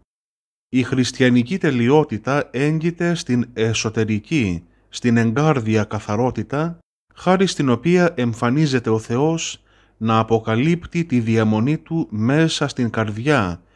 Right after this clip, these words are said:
με πολλά και ποικίλα χαρίσματα του Αγίου Πνεύματος. Εκείνος ο οποίος απέκτησε την τελειότητα αυτή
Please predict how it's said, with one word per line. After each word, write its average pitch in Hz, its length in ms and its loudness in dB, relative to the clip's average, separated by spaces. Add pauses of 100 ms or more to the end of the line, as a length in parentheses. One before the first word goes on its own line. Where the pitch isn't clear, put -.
(300)
με 104 160 -2
πολλά 147 500 2
και 127 180 -6
ποικίλα 139 520 -2
χαρίσματα 151 680 0
του 117 180 0
Αγίου 123 320 0
Πνεύματος. 110 1000 -2 (640)
Εκείνος 190 480 2
ο 160 60 6
οποίος 170 440 2
απέκτησε 165 720 -2
την 131 180 -4
τελειότητα 120 720 2
αυτή 175 480 -6